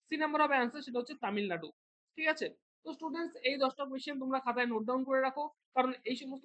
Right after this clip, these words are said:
কোশ্চেন্স কিন্তু পরীক্ষায় আসার সম্ভাবনা কিন্তু খুবই বেশি থাকে। আর আমরা সমস্ত কোশ্চেন্স গুলো কিন্তু বাছাই করে তোমাদের সামনে কিন্তু রিপ্রেজেন্ট করি, তোমাদের সামনে কিন্তু নিয়ে আসি। তো স্টুডেন্টস, দেখা হচ্ছে একটা নতুন ভিডিওতে, নতুন কোনো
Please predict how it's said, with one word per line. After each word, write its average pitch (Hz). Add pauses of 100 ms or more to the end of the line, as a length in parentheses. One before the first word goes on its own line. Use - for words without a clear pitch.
কোশ্চেন্স 233
কিন্তু 247 (120)
পরীক্ষায় 247
আসার 240
সম্ভাবনা 208 (280)
কিন্তু 202
খুবই 208 (680)
বেশি 247
থাকে। 175 (320)
আর 208 (140)
আমরা 254 (420)
সমস্ত 277 (100)
কোশ্চেন্স 254
গুলো 269
কিন্তু 240 (100)
বাছাই 269
করে 254
তোমাদের 214
সামনে 202
কিন্তু 202 (320)
রিপ্রেজেন্ট 208
করি, 208 (100)
তোমাদের 196
সামনে 185
কিন্তু 180
নিয়ে 180
আসি। - (220)
তো -
স্টুডেন্টস, 247 (280)
দেখা 175
হচ্ছে 196
একটা 202
নতুন 214
ভিডিওতে, 233 (300)
নতুন 226
কোনো 226